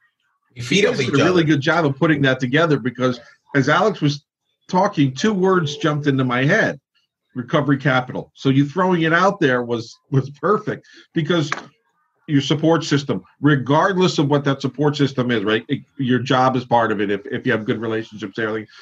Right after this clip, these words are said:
Speaker 2: that this is where you rely on that. And this is, this is Bill Parcells, the old Giants and Patriots coach, used to say to his linemen,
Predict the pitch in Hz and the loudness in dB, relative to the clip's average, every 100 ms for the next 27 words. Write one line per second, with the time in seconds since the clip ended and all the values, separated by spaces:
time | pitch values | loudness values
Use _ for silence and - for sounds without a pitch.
0 | - - 135 123 _ 135 156 180 151 151 | -18 -2 -2 -2 _ -2 0 2 2 4
1 | 147 143 135 127 156 180 107 104 104 113 | 4 4 2 2 2 2 0 0 -4 -4
2 | 113 120 143 135 _ _ - 156 185 202 | -6 -2 -2 -4 _ _ -2 -2 0 -2
3 | 175 143 - 135 185 208 202 190 185 180 | -2 -4 -12 -6 -2 -2 0 0 2 0
4 | 160 143 - 135 131 143 143 127 151 139 | 0 -2 -10 -4 0 2 2 0 0 2
5 | 143 139 131 156 151 143 - 123 117 - | 2 0 -2 -2 0 -4 -2 -4 -4 -18
6 | - - 147 147 143 160 147 139 131 151 | -12 -2 -2 0 0 2 4 4 2 0
7 | 147 151 139 117 | 0 2 2 0